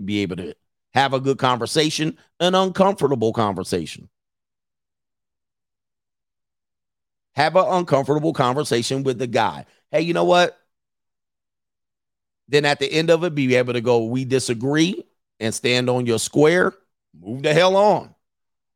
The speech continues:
Or if it's worth fighting for it, we're fighting for it.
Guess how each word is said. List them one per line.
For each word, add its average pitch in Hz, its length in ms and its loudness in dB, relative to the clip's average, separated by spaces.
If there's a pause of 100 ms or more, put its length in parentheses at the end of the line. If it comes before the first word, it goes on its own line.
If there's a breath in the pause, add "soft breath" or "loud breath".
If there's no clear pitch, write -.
Or 147 240 2
if 165 120 -2
it's 151 140 0
worth 160 240 0
fighting 185 380 0
for 190 280 0
it, - 80 -8 (1600)
we're 156 160 -6
fighting 190 400 0
for 110 220 -4
it. - 60 -20